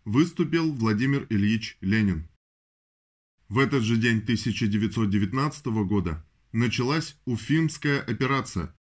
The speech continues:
наступительная операция Южной группы Восточного фронта, проведенная с двадцать пятого мая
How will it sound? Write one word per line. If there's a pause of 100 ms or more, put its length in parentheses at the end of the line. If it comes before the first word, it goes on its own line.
(280)
наступительная
операция
Южной
группы (180)
Восточного
фронта, (460)
проведенная
с
двадцать
пятого
мая